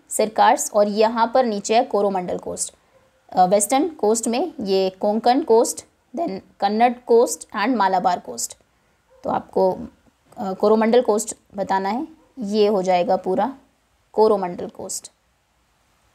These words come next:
कोरोमंडल कोस्ट। नेक्स्ट, next is सुंदरबन डेल्टा, यहाँ नीचे वेस्ट बंगाल में यहाँ पर होगा सुंदरबन डेल्टा।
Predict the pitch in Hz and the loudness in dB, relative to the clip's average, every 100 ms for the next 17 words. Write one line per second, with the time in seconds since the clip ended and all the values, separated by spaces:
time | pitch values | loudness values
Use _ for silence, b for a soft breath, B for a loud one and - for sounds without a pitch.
0 | _ _ _ - 180 - 190 208 240 - | _ _ _ -6 -4 -2 -2 -4 -4 -10
1 | _ _ 214 214 208 202 196 247 254 - | _ _ -12 -10 -8 -6 -4 -2 -2 -8
2 | _ _ _ _ - - - - - - | _ _ _ _ -12 -10 -8 -10 -10 -18
3 | _ _ _ _ _ _ _ _ _ _ | _ _ _ _ _ _ _ _ _ _
4 | - 233 - - - _ _ _ _ _ | -14 -10 -6 -8 -8 _ _ _ _ _
5 | _ _ _ _ _ _ _ _ _ _ | _ _ _ _ _ _ _ _ _ _
6 | _ _ _ _ - 202 - 208 - - | _ _ _ _ -4 0 2 2 -2 -4
7 | 214 220 240 247 254 196 196 226 277 _ | 2 4 4 4 2 -2 -4 -8 -10 _
8 | _ _ _ 302 226 196 180 196 202 214 | _ _ _ -16 -12 -10 -8 -8 -8 -10
9 | 254 _ _ _ _ _ 285 226 220 220 | -12 _ _ _ _ _ -6 -2 -2 -2
10 | 196 196 - 208 190 190 202 - 185 180 | -4 -6 -4 -4 0 0 0 -4 -6 -2
11 | 180 180 208 208 196 180 190 196 190 208 | 0 0 -2 -4 -6 -4 -4 -4 -4 -6
12 | - _ _ - 185 185 175 190 214 175 | -6 _ _ -12 -4 -2 0 0 -2 -4
13 | - - | -6 -12